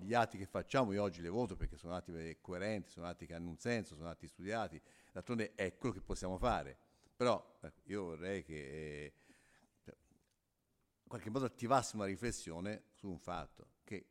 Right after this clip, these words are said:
nel trasporto pubblico, specialmente nel trasporto per arrivare alla scuola, non è cambiato assolutamente nulla. Se andate a pe-, a, a guardare i ragazzi che venivano quaranta anni fa a scuola,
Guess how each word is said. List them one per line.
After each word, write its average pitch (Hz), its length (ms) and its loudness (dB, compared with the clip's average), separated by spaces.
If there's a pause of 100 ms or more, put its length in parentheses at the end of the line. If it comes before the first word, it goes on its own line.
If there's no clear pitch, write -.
nel 107 180 -4
trasporto 95 720 -4
pubblico, 104 520 -4
specialmente 92 520 -2
nel 85 80 -6
trasporto 85 320 -4
per - 120 -2
arrivare 92 200 -2
alla 113 80 -2
scuola, 80 380 -8 (120)
non 92 140 -6
è 95 80 -4
cambiato 98 300 -6
assolutamente 90 440 -8
nulla. 76 320 -8 (360)
Se - 160 -8
andate 101 160 0
a - 80 -12
pe-, 107 180 0
a, 101 220 0
a 101 60 -2
guardare 98 400 -2
i 85 60 -4
ragazzi 90 480 -4
che 85 100 -10
venivano 95 240 -4
quaranta 92 260 -6
anni 90 100 -4
fa 110 140 0
a 113 60 0
scuola, 87 440 -8